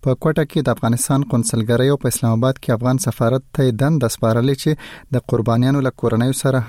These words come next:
هر ډول مرسته وکړي. داعش وسلوالې ډلې د دې وژنو ذمهواري منلې ده.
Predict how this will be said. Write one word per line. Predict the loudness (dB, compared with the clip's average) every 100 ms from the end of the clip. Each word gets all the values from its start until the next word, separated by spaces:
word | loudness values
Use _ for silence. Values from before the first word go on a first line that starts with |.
| 0
هر | 0 0 0
ډول | 2 2 2 0
مرسته | -2 -2 -4
وکړي. | -4 -14 -6 0
داعش | 0 0 -2
وسلوالې | -2 0 2 2 0
ډلې | 2 0 0
د | 0
دې | 2 2
وژنو | 2 0 0 2 2 2
ذمهواري | 2 2 2 2 0 0
منلې | 2 2 0
ده. | -4